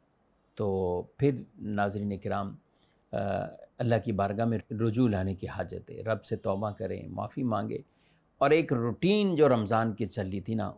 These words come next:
اس کی اصل غذا وہ باقی رہنی چاہیے، اس روح کی غذا باقی رہنی چاہیے۔ کچھ نہ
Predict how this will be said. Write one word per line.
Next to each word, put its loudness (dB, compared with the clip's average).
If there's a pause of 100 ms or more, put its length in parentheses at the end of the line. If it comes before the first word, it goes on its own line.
اس -8
کی 2 (420)
اصل 2
غذا 6
وہ 0
باقی -2
رہنی -4
چاہیے، -10 (280)
اس -4
روح 4
کی 0
غذا 4
باقی -2
رہنی -8
چاہیے۔ -8 (640)
کچھ -2
نہ 2